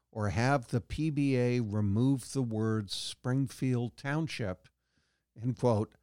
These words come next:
from its name. Uh, interesting,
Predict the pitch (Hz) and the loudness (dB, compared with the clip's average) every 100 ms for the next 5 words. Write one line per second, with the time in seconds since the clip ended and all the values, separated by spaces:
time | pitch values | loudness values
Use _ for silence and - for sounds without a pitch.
0 | _ _ _ - 123 123 120 120 - 120 | _ _ _ -10 0 2 4 2 0 2
1 | 110 107 78 - _ _ _ _ _ _ | 2 2 -2 -8 _ _ _ _ _ _
2 | _ _ _ _ _ _ - _ _ _ | _ _ _ _ _ _ -20 _ _ _
3 | _ _ _ 98 95 85 80 _ _ - | _ _ _ -20 -12 -12 -12 _ _ -6
4 | 156 170 147 110 73 | -4 -2 -4 -4 -6